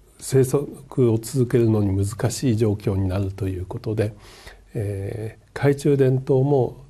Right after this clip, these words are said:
できるだけつけないようにというようなことで、えー、沿道にあるほのかなライトですね、光の下で、そのホタルのところまで行って、えー、たくさんのホタルが飛んでるのを観賞してきました。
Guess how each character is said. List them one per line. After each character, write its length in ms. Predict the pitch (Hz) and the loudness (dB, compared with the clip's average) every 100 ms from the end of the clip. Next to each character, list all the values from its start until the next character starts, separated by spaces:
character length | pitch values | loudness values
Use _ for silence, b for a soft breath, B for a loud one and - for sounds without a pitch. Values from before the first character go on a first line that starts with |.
| - | -4
で 80 | 113 | 0
き 140 | 123 | 2
る 80 | 110 | 2
だ 100 | 107 | 2
け 240 | - 101 | 0 -2
つ 160 | - - | -4 -4
け 100 | 107 | -2
な 160 | 101 | -2
い 100 | 92 87 | -2 -2
よ 80 | |
う 40 | 87 | -4
に 140 | 90 - - - | -6 -14 -20 -14
と 100 | - | 0
い 100 | 113 | 2
う 20 | 101 | 4
よ 160 | 98 | 2
う 40 | 95 | -2
な 200 | 92 - B B B _ | -6 -12 B B B _
こ 120 | - | -4
と 160 | 127 | 0
で、 220 | 120 123 - B B B - | 2 0 -2 B B B -6
え 200 | 113 104 | -4 0
ー、 60 | 117 | 2
沿 180 | 127 123 | 4 4
道 160 | 120 | 4
に 120 | 117 113 | 4 4
あ 60 | |
る 160 | 110 117 | 2 0
ほ 260 | - - | -2 2
の 120 | 135 131 | 2 2
か 140 | 110 | 0
な 100 | 101 | 0
ラ 180 | 95 101 | 0 -2
イ 60 | |
ト 140 | 98 90 | -2 -6
で 120 | 101 | -8
す 160 | - 135 | -4 0
ね、 100 | 127 | 0
光 320 | - 110 101 | 0 0 0
の 260 | 92 98 - | -2 -6 -6
下 300 | 113 - 117 | -6 -4 -2
で、 220 | 131 117 B B B B | 0 -2 B B B B
そ 140 | - 110 | -6 -4
の 60 | |
ホ 100 | 90 | -2
タ 140 | - 110 | 0 0
ル 80 | 95 | 0
の 140 | 92 | -4
と 100 | - | -8
こ 200 | - 123 | -10 -6
ろ 60 | 120 | -2
ま 120 | 135 | 0
で 80 | 123 | 0
行 80 | 101 | -2
っ 40 | |
て、 400 | - - 98 - b b b _ | -10 -10 -8 -8 b b b _
え 520 | - 95 92 95 98 | -6 -6 -6 -6 -8
ー、 20 | |
た 140 | - - | -6 -6
く 60 | |
さ 140 | - 131 | 0 0
ん 80 | 123 | 2
の 60 | |
ホ 80 | 107 | 0
タ 140 | 117 | 0
ル 100 | 110 | 0
が 80 | 104 | 0
飛 180 | 95 110 | 0 0
ん 40 | |
で 80 | 104 | 2
る 140 | 98 120 | 2 2
の 200 | 131 107 | 2 2
を 60 | |
観 260 | - 101 98 | -2 -4 -4
賞 240 | - 104 | -6 -10
し 100 | 92 | -10
て 120 | - | -12
き 120 | - 107 | -10 -8
ま 140 | 95 | -8
し 100 | - | -10
た。 140 | - | -14